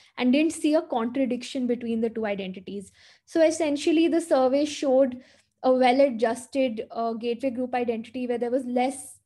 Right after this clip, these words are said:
internal conflict, and the control group read no such article. At the end,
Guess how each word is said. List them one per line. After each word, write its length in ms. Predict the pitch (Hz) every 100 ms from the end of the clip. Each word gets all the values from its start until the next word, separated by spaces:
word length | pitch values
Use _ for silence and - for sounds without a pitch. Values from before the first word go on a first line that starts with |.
| _ 254
internal 540 | 247 262 247 247 254
conflict, 680 | 254 208 214 277 440 - _ _ _ _ -
and 240 | 247 247 269
the 40 |
control 380 | 285 269 294 294
group 260 | 294 359 254
read 220 | 247 254
no 220 | 247 247
such 360 | 269 269 247 - -
article. 460 | 202 220 214 185 185 _ _ _ _ -
At 160 | 233 233
the 180 | 302
end, 240 | 247 262